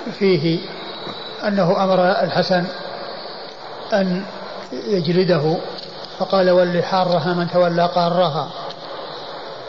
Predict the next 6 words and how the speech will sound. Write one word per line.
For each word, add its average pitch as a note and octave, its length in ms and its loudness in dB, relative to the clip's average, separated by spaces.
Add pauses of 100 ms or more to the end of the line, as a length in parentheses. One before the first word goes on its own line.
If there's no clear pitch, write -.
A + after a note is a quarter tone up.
(160)
ثم G3+ 200 2
إنه F3+ 880 4 (380)
حصل F3 520 4 (1000)
الجلد F3+ 420 4 (920)
وعلي F3 540 4
يعد E3+ 320 4